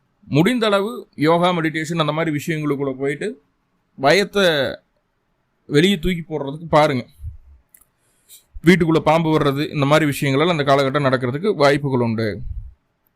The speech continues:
வண்டி வாகனத்தை பெருசா சர்வீஸ் எல்லாம் பண்ணாதீங்க. அதே போல வீட்டு மராமத்து பணி செய்யணும், அஹ், இடிச்சு வேலை செய்யணும் அப்படிங்கிற விஷயத்துக்குள்ள போகாதீங்க. இந்த, இந்த காலகட்டம் புதுசா வீடு கட்டணுங்கிற எண்ணத்தையே விட்டுருங்க, மறந்துருங்க.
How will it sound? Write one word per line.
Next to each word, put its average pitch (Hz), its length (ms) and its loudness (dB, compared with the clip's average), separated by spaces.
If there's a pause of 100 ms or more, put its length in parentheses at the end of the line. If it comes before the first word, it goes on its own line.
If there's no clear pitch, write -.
(300)
வண்டி 175 220 4
வாகனத்தை 165 320 0
பெருசா 143 260 -2
சர்வீஸ் 151 360 2
எல்லாம் 160 220 0
பண்ணாதீங்க. 151 420 -2 (600)
அதே 147 180 4
போல 170 160 2
வீட்டு 165 280 0
மராமத்து 156 500 0
பணி 147 160 -8
செய்யணும், 143 480 -4 (320)
அஹ், 135 220 4
இடிச்சு 156 280 0
வேலை 151 280 2
செய்யணும் 143 240 0
அப்படிங்கிற 147 280 -2
விஷயத்துக்குள்ள 139 440 0
போகாதீங்க. 135 540 0
இந்த, 135 220 -4
இந்த 143 200 0
காலகட்டம் 165 460 2
புதுசா 160 280 2
வீடு 165 220 2
கட்டணுங்கிற 156 460 -2
எண்ணத்தையே 151 400 -4
விட்டுருங்க, 143 360 -4
மறந்துருங்க. 127 460 -2